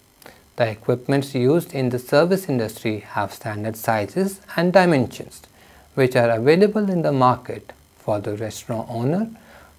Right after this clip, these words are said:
to choose from. The furniture not only provides a distinguished look to the service outlet,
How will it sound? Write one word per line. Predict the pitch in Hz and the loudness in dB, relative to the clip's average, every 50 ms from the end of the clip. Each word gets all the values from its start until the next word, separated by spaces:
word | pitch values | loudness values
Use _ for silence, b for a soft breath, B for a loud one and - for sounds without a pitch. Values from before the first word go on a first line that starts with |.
| B _ | B _
to | - 190 185 | 0 0 0
choose | 190 - - 120 113 117 113 | 0 0 -4 -2 -2 -2 -4
from. | - - - - 170 120 95 92 - - _ _ _ - _ _ _ _ _ _ _ _ b b b b b b b b b b b b b b | -6 -6 -4 -4 -4 -4 -4 -10 -20 -20 _ _ _ -20 _ _ _ _ _ _ _ _ b b b b b b b b b b b b b b
The | - 135 139 | 0 0 0
furniture | 139 139 175 180 196 214 233 220 226 - 113 107 110 - - - _ _ _ _ - | 2 2 4 6 6 6 6 6 4 2 0 -4 -4 -8 -16 -20 _ _ _ _ -8
not | 117 113 117 135 147 - | -4 -2 -2 -2 -2 -2
only | 175 175 170 175 | -2 0 0 -2
provides | 175 175 170 156 135 131 123 107 104 107 - - - - | -2 -2 -2 0 2 2 2 2 0 -4 -8 -10 -8 -6
a | 120 117 | -4 -4
distinguished | 107 113 107 - - 117 113 110 101 104 104 101 - - - - | -4 -4 -6 -6 -4 -4 -4 -4 -4 -6 -6 -8 -10 -12 -4 0
look | 127 165 190 - - - - - | 0 0 0 0 -6 -20 -10 -4
to | - 160 | -4 -2
the | 147 - 165 | -2 -2 -6
service | - - - 175 160 135 117 120 - - | -10 -4 0 2 2 2 2 0 -2 -2
outlet, | 107 104 101 - - 113 120 - | -4 -4 -6 -6 -6 -4 -4 -4